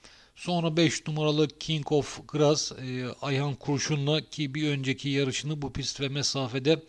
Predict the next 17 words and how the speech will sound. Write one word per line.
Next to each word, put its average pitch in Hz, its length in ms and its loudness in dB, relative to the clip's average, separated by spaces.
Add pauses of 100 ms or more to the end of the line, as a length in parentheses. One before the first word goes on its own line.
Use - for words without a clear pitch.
(500)
bir 165 160 2
yirmi 143 240 2
sekiz 139 400 -2
yetmiş 139 440 -2
yedi 139 200 0
yaparak 135 500 0
kazanmıştı 131 760 -2
Ayhan 127 280 -2
Kurşun'la. 143 580 -2
Bugün 139 240 0
için 131 220 -2
yine 147 240 4 (180)
kazanmaya 135 520 0
yakın. 147 380 2 (580)
Sonra 175 420 0
dokuz 160 360 0
numaralı 151 440 2